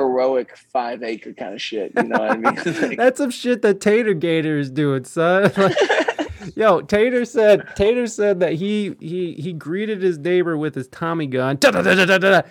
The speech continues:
Speaker 2: and his,
Speaker 1: <laughs>
Speaker 2: and his ne-, and his neighbor, uh, said hi back with his shotty that he was carrying in his fucking truck. <laughs> So, like,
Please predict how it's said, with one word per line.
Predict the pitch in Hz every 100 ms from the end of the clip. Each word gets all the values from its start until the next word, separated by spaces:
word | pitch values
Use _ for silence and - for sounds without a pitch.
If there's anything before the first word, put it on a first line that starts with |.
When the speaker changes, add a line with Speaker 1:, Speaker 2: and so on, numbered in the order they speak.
| 143
Speaker 2:
and | 160 170
his, | 180 175 -
Speaker 1:
<laughs> | 247 -
Speaker 2:
and | 220 202
his | 208 220
ne-, | 170 202 -
and | 208 214
his | 208
neighbor, | 196 214 233 190 175 156 139 - - -
uh, | 160 151 -
said | 135 175 165
hi | 143 175 170 160
back | 156 170 131
with | 160 156
his | 135
shotty | - 190 180 180 151
that | 151 147
he |
was | 147 143
carrying | - 190 180 165
in | 156
his | 151 143
fucking | - 170 165 - 135 123
truck. | - 156 107 - _
<laughs> | -
So, | - - 220 220 240 - 269
like, | - 247 -